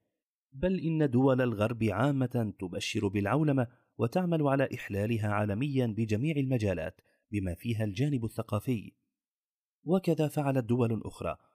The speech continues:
حيث الأمة الصينية والروسية والهندية والتركية بأعراقها المتعددة وغيرها من أمم الأرض لتكون أمة واحدة،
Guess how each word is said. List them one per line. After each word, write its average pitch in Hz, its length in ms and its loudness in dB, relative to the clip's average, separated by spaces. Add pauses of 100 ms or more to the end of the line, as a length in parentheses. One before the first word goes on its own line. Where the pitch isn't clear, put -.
(200)
حيث - 280 -10
الأمة 101 340 -2
الصينية 110 600 -2
والروسية 120 680 -2
والهندية 107 720 -2
والتركية 117 760 0 (360)
بأعراقها 123 800 0
المتعددة 131 800 0 (340)
وغيرها 147 640 2
من 143 220 2
أمم 127 320 0
الأرض 127 440 -2 (220)
لتكون 156 580 0
أمة 139 480 2
واحدة، 113 560 -2